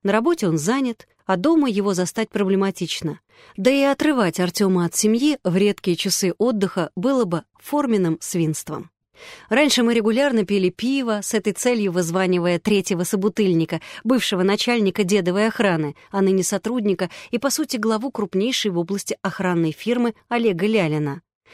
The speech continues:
Но с пивом мне пришлось завязать, так что теперь мужики этому пороку предавались без меня, о чём я весьма сожалела. По дороге к машине я позвонила Вишнякову.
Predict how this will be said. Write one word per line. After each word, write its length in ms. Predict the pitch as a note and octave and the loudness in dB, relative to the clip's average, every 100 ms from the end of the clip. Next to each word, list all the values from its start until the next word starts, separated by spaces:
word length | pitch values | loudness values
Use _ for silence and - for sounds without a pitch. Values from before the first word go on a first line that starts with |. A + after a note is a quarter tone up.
| - - | -20 -2
Но 120 | G3+ | 0
с 100 | G#3 | 0
пивом 360 | - D#4 D#4+ D4+ | 0 2 4 4
мне 180 | G#3+ G#3+ | 2 0
пришлось 420 | G3 E3+ F#3+ G3 | 0 -2 -2 -2
завязать, 600 | F3+ F3+ F3 D#3+ D3 - - - | 0 0 0 0 -2 -8 -20 -14
так 180 | - G3+ | -2 -2
что 180 | - G#3+ | 0 -2
теперь 380 | G#3+ G#3 C4 A3+ - - | -2 -2 -2 -4 -18 -4
мужики 520 | A3 G#3+ A#3 - D4 - | 0 0 -2 -2 -4 -2
этому 360 | A3 G#3+ G3+ | -4 -2 -2
пороку 420 | F3 F#3 A3 B3 G3+ | 0 0 0 -2 -4
предавались 560 | G3 F#3+ G3 G3+ F#3+ | -2 0 2 2 0
без 180 | F3+ F#3+ | 0 2
меня, 320 | G3+ A3 C4+ - _ - | 2 2 0 -6 _ -6
о 100 | G#3 | -2
чём 200 | E4+ D4+ | 2 2
я 160 | F#3+ | 2
весьма 400 | D#3+ E3+ G3+ G#3 | 2 2 2 0
сожалела. 680 | G3 F3+ D#3+ E3 D#3 C#3+ - _ _ _ _ _ _ _ _ _ _ _ _ _ _ _ _ _ _ | 0 -2 0 0 0 -4 -10 _ _ _ _ _ _ _ _ _ _ _ _ _ _ _ _ _ _
По 100 | - | -6
дороге 320 | G3 G3+ G3+ F3 | 0 0 0 -4
к 60 | |
машине 500 | E3+ E3 C4+ C#4 B3+ - | -4 -2 0 0 -2 -4
я 200 | F#3+ A3+ | -2 -2
позвонила 500 | A3 E3+ E3 E3+ E3 | -2 -4 0 0 0
Вишнякову. 640 | E3 E3+ G3 - F3 C#3+ | -2 -2 -2 -2 -4 -4